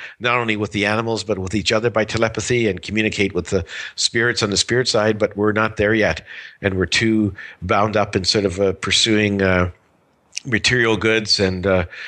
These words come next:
um, you know, uh, the other things that humans tend to wanna glom onto, and, and, and we don't, and we're, we're just not developing our brains. But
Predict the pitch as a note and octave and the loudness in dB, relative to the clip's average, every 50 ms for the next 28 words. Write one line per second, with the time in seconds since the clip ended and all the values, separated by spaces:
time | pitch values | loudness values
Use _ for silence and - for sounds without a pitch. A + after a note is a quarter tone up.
0 | - - - - - G2+ G2 F#2+ F#2 F2+ F2+ F2+ E2+ - - G#2+ G2 G2 F#2+ G2 | -16 -18 -12 -4 0 2 4 4 4 2 2 -2 -4 -2 0 0 2 2 2 2
1 | G2 F#2+ F#2 F2+ F2+ F2+ F2+ F2+ F2+ E2 - _ _ _ _ _ - G#2 G#2+ A2 | 4 2 2 2 4 4 2 2 0 -2 -6 _ _ _ _ _ -4 -2 0 0
2 | G#2+ A2 - - A2 G2+ F#2+ F2+ G#2+ F2 - - - G2 A2 A2+ G#2+ G2 F#2+ - | 0 0 2 0 0 0 0 0 0 -2 -2 -6 -4 -2 0 0 2 2 0 0
3 | - - A2+ G#2 - G#2+ F#2+ - F#2 G2 G2 G2 - G#2 G#2 G2 G#2+ G#2 A2+ A#2 | 2 0 0 0 0 -2 -2 0 0 0 0 0 0 0 0 0 0 0 0 0
4 | A2+ - - G#2+ A2 A2 - - - - - - - - G#2 - - G#2 G2 - | 0 0 0 0 -2 -4 -6 -12 -16 -18 -18 -6 -4 -4 -4 -2 -2 -2 0 0
5 | F#2+ G#2 G#2+ G#2 G#2+ G#2 G#2+ - - - F#2+ - - A2 G#2+ G#2 A2 - G2+ G#2 | 0 2 2 2 2 0 -2 -4 -4 -2 -2 0 0 0 0 0 0 0 0 0
6 | G#2+ G2 F#2+ - A#2+ G#2+ F2+ A2 G2+ A2 A2 G#2+ - G#2+ F#2+ F#2 F2+ F2 A2+ A2+ | 0 0 0 0 0 0 0 0 0 0 0 0 0 0 0 0 0 2 2 2
7 | G#2 E2 D2+ - - - G2+ - | 2 2 0 0 0 0 -2 -2